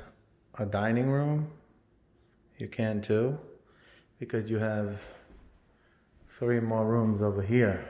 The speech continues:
So you can use this as a bedroom or home office. You have closets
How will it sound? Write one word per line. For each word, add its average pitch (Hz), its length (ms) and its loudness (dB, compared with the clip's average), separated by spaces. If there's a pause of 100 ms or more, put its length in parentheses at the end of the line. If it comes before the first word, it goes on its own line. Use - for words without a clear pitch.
(1900)
So 104 100 -4
you 101 160 -2
can 107 160 -2
use 107 240 4
this 107 240 2
as 98 260 4
a 98 380 0
bedroom 110 720 4
or 92 120 0
home 104 200 4
office. 110 760 2 (680)
You 104 120 -8
have 98 240 -6
closets 110 840 0